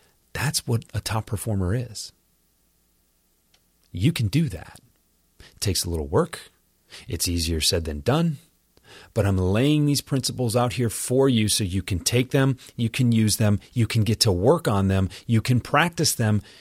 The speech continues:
and you can ultimately come close. I don't think you'll ever perfect them, but you can come close. And along the way, you'll realize how fulfilling, how much fun selling at a high level actually is.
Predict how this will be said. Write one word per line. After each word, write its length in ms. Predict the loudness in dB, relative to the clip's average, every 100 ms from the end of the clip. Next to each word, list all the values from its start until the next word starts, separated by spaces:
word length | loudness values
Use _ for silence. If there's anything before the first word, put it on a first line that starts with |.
| -18 -8
and 120 | -6
you 80 | -4
can 140 | -4 -2
ultimately 500 | -2 -2 -4 -4 -4
come 200 | -2 -2
close. 800 | -4 -6 -2 0 2 0 -2 -8 _ _ _ _
I 40 | -8
don't 100 | -6
think 180 | -4 0
you'll 160 | 2
ever 280 | 2 0 -4 _
perfect 540 | -8 -8 -2 -2 -2 -4
them, 240 | -4 -4
but 140 | -6
you 60 | -8
can 140 | -8
come 200 | -6 -6
close. 520 | -6 -4 -2 -2 -4 -6 -14 -20 -20 -20 -8
And 100 | -2
along 280 | 0 0 0
the 60 | 0
way, 440 | 2 0 0 -4 _ _ _ _ -10
you'll 180 | -6
realize 640 | -2 0 0 0 -2 -4 -6 -10
how 280 | -6 -2 -2
fulfilling, 500 | -4 -8 -4 -4 -2
how 120 | -2
much 200 | -2 -2
fun 640 | -4 -4 -2 -2 -2 -6 -10 -18 _
selling 560 | -4 0 0 -2 -4 -6
at 100 | -6
a 60 |
high 320 | -6 -4 -2 0
level 580 | 0 -2 -4 -10 -12 -16 _ _ _ _ _ _ -8
actually 440 | -6 -4 -4 -6 -8
is. 300 | -8 -10